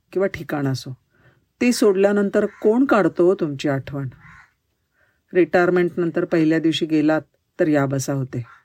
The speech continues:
नंतर कपाळ्यावर आढ्या, आढ्या पाडून, "हं, तुमचे काय काम आहे? बसा तिथे जरा," असं ऐकायला मिळतं. कालपर्यंत चाळीस वर्षे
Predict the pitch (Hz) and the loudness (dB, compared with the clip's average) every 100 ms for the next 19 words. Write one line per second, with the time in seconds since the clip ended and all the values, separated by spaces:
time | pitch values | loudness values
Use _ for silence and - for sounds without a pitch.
0 | _ _ _ _ _ - - 208 202 214 | _ _ _ _ _ -20 -6 0 2 2
1 | 220 208 196 202 196 196 165 147 175 151 | 0 0 2 2 4 4 2 2 0 0
2 | 165 185 190 175 175 156 - _ _ - | 2 2 4 4 2 0 -12 _ _ 0
3 | 262 156 - _ - _ 214 208 220 214 | 0 0 -6 _ -20 _ -4 0 0 2
4 | 214 214 190 170 165 165 _ _ _ _ | 0 2 0 0 -4 -8 _ _ _ _
5 | - 233 - 196 143 151 139 127 127 _ | -2 2 2 2 0 -2 -2 -4 -8 _
6 | - 147 160 135 - 131 127 131 131 - | -12 -6 -4 -4 -4 -4 -4 -6 -12 -20
7 | _ _ _ _ _ _ _ _ - - | _ _ _ _ _ _ _ _ -20 -20
8 | _ - 165 170 175 165 170 165 190 180 | _ -4 2 2 2 0 0 -2 -2 0
9 | 180 151 175 175 185 165 - 156 | 0 2 2 2 -2 -2 -4 -6